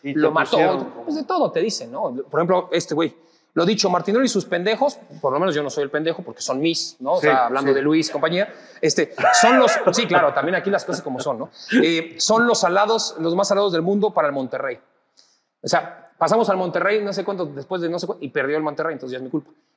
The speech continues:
Speaker 2: Cada vez que pasamos al Toluca, generalmente pierde. Y entonces, "Pinche Martinoli, eres un salado". Como para decirles, "Güey, ¿te has visto cuántas veces ha ganado el Toluca en los últimos diez años de visitante, güey?".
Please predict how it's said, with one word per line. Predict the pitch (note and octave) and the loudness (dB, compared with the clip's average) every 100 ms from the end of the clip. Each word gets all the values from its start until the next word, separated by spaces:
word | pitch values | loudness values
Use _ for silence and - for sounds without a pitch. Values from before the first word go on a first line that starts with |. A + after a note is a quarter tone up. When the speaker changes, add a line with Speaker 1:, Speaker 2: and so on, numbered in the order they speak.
| _ | _
Speaker 2:
Cada | G#3 A3 | 2 4
vez | A3 | 2
que | A3 | -2
pasamos | F3 G3+ F3+ | -2 -2 -2
al | E3 | -2
Toluca, | F#3 G3 G3+ | -2 -2 -4
generalmente | D#3 D3+ E3 D#3 | -4 -6 -6 -6
pierde. | D#3 E3 D3+ C#3 - _ _ _ _ _ _ | -4 -4 -4 -8 -18 _ _ _ _ _ _
Y | - | -4
entonces, | C3+ D#3+ E3 | -2 -2 -4
"Pinche | B3+ F#3+ | -8 -6
Martinoli, | D#3 F3 G3+ G#3+ | -6 -4 -4 -4
eres | G3 | -2
un | G#3+ | -4
salado". | G3+ F3 F#3+ E3+ - - - - _ _ | -2 0 0 -2 -8 -20 -20 -20 _ _
Como | F3 F3 | 0 2
para | F3+ | 2
decirles, | F3+ G#3 G#3 | 0 0 0
"Güey, | A3 A3 - - _ _ _ _ - | 0 -2 -18 -20 _ _ _ _ -10
¿te | - | -4
has | |
visto | A#3 - | -4 -6
cuántas | - G3+ F3 | -10 -10 -10
veces | G3 F3 | -12 -12
ha | F#3 | -12
ganado | F3 F#3 | -10 -8
el | F3+ | -8
Toluca | D3+ E3+ F3+ | -6 -6 -6
en | |
los | D3 | -8
últimos | D#3+ E3 C#3+ C3 | -10 -10 -10 -10
diez | D3+ D#3 | -8 -8
años | E3 D#3 | -8 -8
de | B2+ | -8
visitante, | A#2+ B2+ D3 D3+ D#3 | -8 -8 -8 -6 -4
güey?". | D3 G#3 | -4 -6